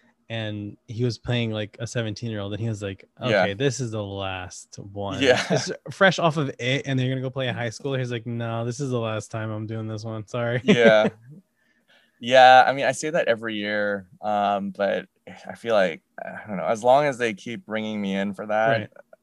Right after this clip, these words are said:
Speaker 2: like, I'll go. <laughs> Um, and it's funny 'cause I just got new head-, speaking of headshots again, I just got new headshots, um, like, in January, 'cause I wanted to age up. I wanted to play more, like, early twenties,
Speaker 1: Mm-hmm.
Speaker 2: like,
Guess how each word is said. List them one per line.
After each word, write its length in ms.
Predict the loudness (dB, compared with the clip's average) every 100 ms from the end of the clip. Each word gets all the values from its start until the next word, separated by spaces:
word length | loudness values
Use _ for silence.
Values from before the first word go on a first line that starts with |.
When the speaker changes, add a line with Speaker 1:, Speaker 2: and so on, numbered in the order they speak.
| -12
Speaker 2:
like, 200 | -10 -6
I'll 100 | -6
go. 420 | -2 0 0 0 -4
<laughs> 180 | -2 2
Um, 440 | 4 2 0 -6 _ _ -8
and 80 | -4
it's 80 |
funny 200 | 0 0
'cause 140 | -2 -6
I 60 | -6
just 240 | -6 0
got 140 | 0 0
new 140 | -4
head-, 220 | -6 -8
speaking 440 | -10 -12 -10 -10 -12 -14
of 100 | -6
headshots 400 | -6 -2 -6 -4
again, 240 | -4 -2
I 60 | -2
just 180 | -4
got 140 | -4 -2
new 120 | -2
headshots, 640 | -4 -4 -4 -4 -4 -10 -20 _ _ _ _ _ -6
um, 520 | -2 0 0 -2 -8 -12 _ _ _ _ -16
like, 140 | -16 -12
in 100 | -10
January, 680 | -4 -2 -2 -2 -2 -4 -6
'cause 120 | -2 2
I 60 |
wanted 280 | 6 4 2
to 120 | -6
age 220 | -6 -2 0
up. 180 | 0
I 60 | 0
wanted 280 | -2 -4 -6
to 40 | -6
play 140 | -4
more, 260 | -2 -2 -2
like, 200 | -4 -6
early 240 | -8 -10
twenties, 760 | -10 -6 -4 -2 -2 -2 -2 -2
Speaker 1:
Mm-hmm. 120 | -2
Speaker 2:
like, 220 | -6 -10